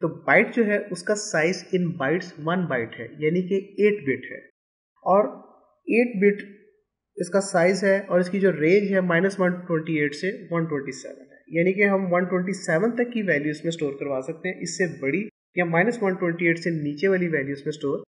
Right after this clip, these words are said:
नहीं करवा सकते। अगर हमें इससे बड़ी या वन, माइनस वन ट्वेंटी एट से नीचे वैल्यू स्टोर करवानी है, तो उसके लिए हम शॉर्ट को यूज़ करेंगे,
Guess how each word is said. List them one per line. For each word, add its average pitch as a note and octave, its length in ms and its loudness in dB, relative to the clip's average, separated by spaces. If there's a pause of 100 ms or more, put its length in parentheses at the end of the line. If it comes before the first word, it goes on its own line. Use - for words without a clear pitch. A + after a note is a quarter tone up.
(260)
नहीं D#3 220 0
करवा B2+ 220 -8
सकते। - 380 -20 (480)
अगर G#3+ 220 4
हमें G#3+ 220 2
इससे G#3+ 320 0
बड़ी F3+ 420 2
या G3 260 2
वन, E3+ 140 2
माइनस F3+ 420 2
वन F3+ 100 0
ट्वेंटी F3 400 -2
एट F3 100 -2
से F#3 120 -4
नीचे D3+ 320 -2
वैल्यू F#3 260 0
स्टोर E3 280 -2
करवानी E3 360 -2
है, F#3+ 140 -2
तो - 400 -4
उसके F#3 220 -2
लिए G#3 140 0
हम E3+ 420 -4
शॉर्ट B2+ 320 -4
को E3+ 60 -2
यूज़ A3 280 -2
करेंगे, F#3 480 0